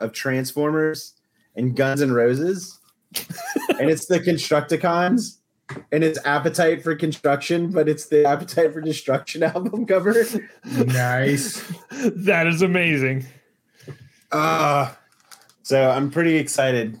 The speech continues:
Speaker 1: These, yeah, so that's, those were all of my spoils from Dragon Con.
Speaker 2: Oh, man. One year, one year, Jordan, I will make it to Dragon Con.
Speaker 1: You keep saying
Speaker 3: Will
Speaker 1: that.
Speaker 3: you?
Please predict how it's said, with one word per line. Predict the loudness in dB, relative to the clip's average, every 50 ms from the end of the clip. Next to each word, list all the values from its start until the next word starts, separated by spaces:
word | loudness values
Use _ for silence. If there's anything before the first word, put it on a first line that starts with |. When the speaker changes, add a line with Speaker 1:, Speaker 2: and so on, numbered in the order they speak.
| _ _
Speaker 1:
These, | -6 -4 -4 -2 0
yeah, | 2 4 4 4 4 0
so | -2 -2 0
that's, | 2 2 2 2 -2 -6 -12 -16 -20 -20 -20 _ -2
those | 0 2 2 4 4
were | 4 4
all | 4 4 2
of | 2 2
my | 2 2 0
spoils | 0 0 2 2 4 4 4 4 2 0 -2
from | -4 -6 -4
Dragon | 0 2 2 2 0 -2 -4 -6 -6
Con. | -4 -4 -6 -6 -8 -12 -16 _ _ _ _ _ _ _ _ _ _ _ _ _ _ _ 0
Speaker 2:
Oh, | 2 2 2 2
man. | 2 0 0 0 -2 -2 -6 -8 -14 _ _ _
One | 0 2 2 2 4 2
year, | 2 4 4 4 2 0 -4 -8 _
one | -2 0 0 0 2
year, | 2 4 4 4 4
Jordan, | 2 2 2 2 2 2 0 -2
I | -2 2 4
will | 4 4 4
make | 4 4 4 2
it | 2 0
to | -2
Dragon | -2 0 0 0 2 2 0 0 0
Con. | 0 0 -2 -2 -4 -8 -16 _ _ _ _ _ _ _ _ _ _
Speaker 1:
You | -8 -4 -2 0 0 2 2
keep | 2 2 2
saying | 2 2 2 2 4 4
Speaker 3:
Will | 4 4
Speaker 1:
that. | 4 4
Speaker 3:
you? | 4 4 4 2 0 0 -2 -6 -12